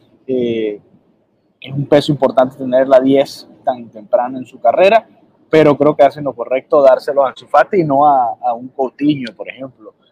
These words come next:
que era otra de las opciones, o al propio Kun Agüero, que también, eh, está llegando nuevo esta temporada. Creo que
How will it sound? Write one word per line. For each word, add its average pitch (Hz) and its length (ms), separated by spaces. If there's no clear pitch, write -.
que 101 80
era 113 160
otra 120 260
de 110 60
las 98 120
opciones, 135 480
o 110 120
al 101 80
propio 113 280
Kun 117 180
Agüero, 117 420
que 95 100
también, 104 400
eh, 107 240
está - 180
llegando 104 400
nuevo 104 220
esta 104 160
temporada. 113 560
Creo 104 160
que 92 340